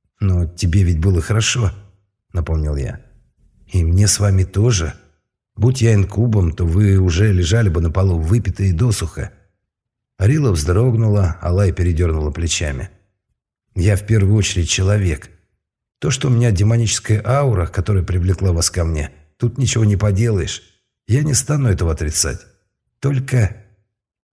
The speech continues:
Я всмотрелся в похолодевшие глаза Алая, и в душе всё замерло.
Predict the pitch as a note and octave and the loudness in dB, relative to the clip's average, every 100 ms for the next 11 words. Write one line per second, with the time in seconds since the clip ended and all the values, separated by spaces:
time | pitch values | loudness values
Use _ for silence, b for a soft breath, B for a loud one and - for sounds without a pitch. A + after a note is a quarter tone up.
0 | _ _ A#2+ D#3 - A#2 B2+ C#3 - F#2 | _ _ -4 -2 0 -2 0 0 -2 -2
1 | F#2+ G#2 G2 A#2 - F#2+ G2 F#2 G#2 G2 | -2 0 2 0 0 -2 0 0 0 2
2 | G2+ A2+ G2 F2 - - F#2+ F2 F#2 - | 2 0 0 -2 -6 -4 -2 0 -2 -2
3 | G2 - F#2 D#2+ F#2+ F#2+ D2 C2 F2+ | -2 -2 -2 0 0 -2 -4 -8 -12